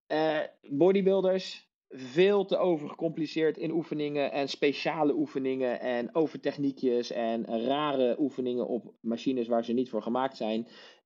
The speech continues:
En dan val je terug op de basis. Ik weet dat ik dit vandaag vaak zeg. Ik vind het nog heel moeilijk, want wij, ik ga heel veel met de basis aan de slag in een stukje opleiding. Maar de basis, die slaat iedereen over, omdat we denken dat we de basis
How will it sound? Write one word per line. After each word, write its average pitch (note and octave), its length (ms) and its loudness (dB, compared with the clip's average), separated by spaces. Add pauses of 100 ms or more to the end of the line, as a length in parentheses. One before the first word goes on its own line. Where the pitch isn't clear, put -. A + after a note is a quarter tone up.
(200)
En B2 140 0
dan A2 180 2
val E3 280 4
je C3 140 2
terug B2+ 240 -4
op G#2+ 120 -10
de G2 80 -6
basis. A2+ 580 -4
Ik A2+ 160 -10
weet A#2+ 180 0
dat A#2 80 -2
ik - 60 -12
dit G#2+ 140 -8
vandaag G#2+ 340 -4
vaak G2+ 260 -6
zeg. B2+ 340 -4
Ik A#2+ 140 -8
vind A#2 120 -2
het A2+ 100 -8
nog G#2 100 -6
heel B2 220 2
moeilijk, B2+ 360 2
want G#2+ 280 -2 (360)
wij, G#2+ 200 2
ik A#2 220 0
ga A#2 180 0
heel A#2 260 4
veel A#2 120 -4
met A2 140 0
de G2 80 0
basis A2 500 -2
aan G2+ 100 -4
de G#2 60 -4
slag G#2 240 -6
in G2+ 60 -4
een F#2+ 60 -4
stukje - 280 -8
opleiding. G2 880 -2
Maar G#2+ 460 2 (280)
de C#3 200 2
basis, C#3+ 720 0 (280)
die B2 180 0
slaat B2 320 2
iedereen A#2+ 360 0
over, A2 420 0
omdat A2+ 280 -2
we A#2 60 -2
denken G2+ 300 -2
dat G2+ 140 -4
we B2+ 80 -4
de A#2 100 -2
basis G2+ 540 -6